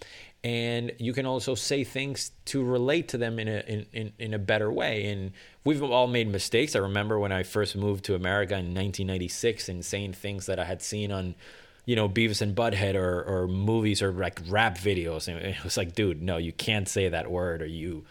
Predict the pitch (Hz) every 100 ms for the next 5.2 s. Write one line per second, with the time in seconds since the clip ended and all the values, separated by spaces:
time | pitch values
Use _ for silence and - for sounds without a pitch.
0 | - - - 92 107 110 107 104 98 95
1 | 90 90 95 101 107 101 92 87 90 98
2 | 95 104 101 95 90 98 95 95 95 135
3 | 120 104 92 78 95 98 101 92 104 104
4 | 95 117 110 104 95 104 107 - 98 92
5 | - -